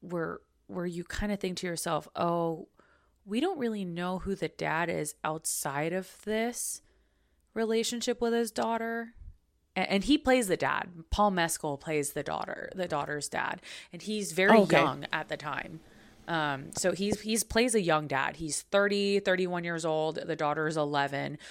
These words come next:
Speaker 1: So you immediately find out that he had her when he was either nineteen or twenty.
Speaker 2: Okay.
Speaker 1: Um, and so he's this very idealistic father with,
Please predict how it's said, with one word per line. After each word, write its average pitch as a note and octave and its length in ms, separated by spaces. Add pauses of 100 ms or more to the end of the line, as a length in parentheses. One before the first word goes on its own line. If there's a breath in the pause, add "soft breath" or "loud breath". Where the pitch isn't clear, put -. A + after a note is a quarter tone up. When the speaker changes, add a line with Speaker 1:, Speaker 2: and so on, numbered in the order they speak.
(120)
Speaker 1:
So - 140
you F3 180
immediately F#3+ 580
find D3+ 280
out C#3+ 160
that C#3+ 140
he C#3+ 100
had C3+ 260
her C3+ 80
when C3+ 140
he C#3 100
was D3 140
either C#3 200
nineteen D3 360
or - 80
twenty. - 420 (1200 soft breath)
Speaker 2:
Okay. E3+ 200
Speaker 1:
Um, D3+ 480 (140)
and D#3+ 380
so D3 840 (360 soft breath)
he's G3 220
this E3 180
very F3+ 400
idealistic D#3 920
father C3+ 580
with, C3 300